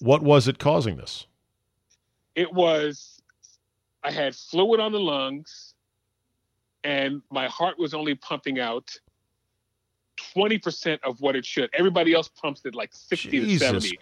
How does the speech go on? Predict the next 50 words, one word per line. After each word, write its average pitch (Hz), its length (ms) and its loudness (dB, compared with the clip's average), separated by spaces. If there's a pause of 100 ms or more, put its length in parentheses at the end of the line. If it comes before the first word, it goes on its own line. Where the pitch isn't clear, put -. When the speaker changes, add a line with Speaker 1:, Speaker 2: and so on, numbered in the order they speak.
Speaker 1:
Christ. 180 500 2
Speaker 2:
I 180 60 6
was, 180 180 2 (240)
yeah. 226 220 2 (240)
Speaker 1:
And 147 140 6
Speaker 2:
It 170 40 8
Speaker 1:
this 185 100 6
was 240 60 2
Speaker 2:
was, 185 180 6
it 151 60 4
Speaker 1:
caused, 175 460 8
and 135 140 6
this 139 180 4
was 147 140 4
caused 139 320 4
by 127 180 8
a 117 60 6
virus, 110 640 2
they 170 160 2
Speaker 2:
uh, - 80 0
Speaker 1:
think? 190 180 2
Speaker 2:
by 147 80 0
a 147 100 -2
virus, 107 540 -6
yes. - 340 -8 (100)
Speaker 1:
Holy 190 520 2
Speaker 2:
It - 40 6
was 160 180 4
so 220 180 4
Speaker 1:
shit. 190 260 4
Speaker 2:
bad, 180 80 0
I 180 40 0
remember 180 480 -4 (100)
I 151 120 -4
was, 156 180 -8 (180)
I 139 140 -4
was 147 180 -4
in 151 120 -6
the, 135 140 -6 (140)
uh, 120 300 -4
like, 123 220 -8
after 139 280 -2
I 135 60 0
got 135 140 0
out 127 80 -2
of 123 60 -2
hospital, 127 360 -2
I 123 80 -2
had 123 140 -4
a, 110 160 -4